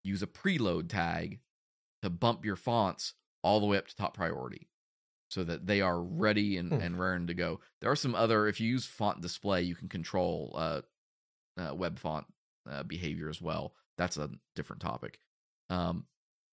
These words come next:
Speaker 1: with JavaScript, I just make it a habit. I just always put my JavaScript in the footer. I don't like the idea that I need JavaScript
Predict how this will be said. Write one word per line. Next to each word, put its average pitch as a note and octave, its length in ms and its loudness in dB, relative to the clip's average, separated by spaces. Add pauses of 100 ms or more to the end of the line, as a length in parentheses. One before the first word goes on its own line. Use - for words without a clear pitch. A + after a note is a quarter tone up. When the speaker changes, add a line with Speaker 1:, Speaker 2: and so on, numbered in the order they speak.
(440)
Speaker 1:
with A2 180 0
JavaScript, C3+ 840 4 (880)
I D3+ 120 12
just D3+ 300 4
make A#2+ 260 6
it G#2 60 4
a F#2 60 4
habit. G#2+ 260 10
I F#2+ 140 6
just E2 180 -4
always F2 340 0
put - 140 -14
my E2+ 80 -4
JavaScript D2+ 440 -4
in D2+ 100 -8
the D2 80 -8
footer. A1 300 -6 (640)
I G2+ 360 2 (260)
don't A2+ 240 2
like G#2 180 4
the G#2+ 120 4
idea F#2+ 480 4
that F2+ 180 -2
I F#2+ 160 2
need F#2 540 0
JavaScript F#2 680 0